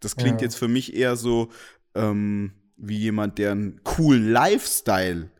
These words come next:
Speaker 1: leben will und einen, und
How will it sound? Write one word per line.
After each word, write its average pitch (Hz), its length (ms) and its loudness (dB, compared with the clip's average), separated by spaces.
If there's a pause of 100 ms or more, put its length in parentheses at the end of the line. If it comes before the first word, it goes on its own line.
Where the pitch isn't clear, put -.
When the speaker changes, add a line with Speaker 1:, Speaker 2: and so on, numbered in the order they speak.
Speaker 1:
leben 92 520 -4
will 120 320 -2 (840)
und 117 240 -2
einen, 104 440 -2 (120)
und 98 400 -8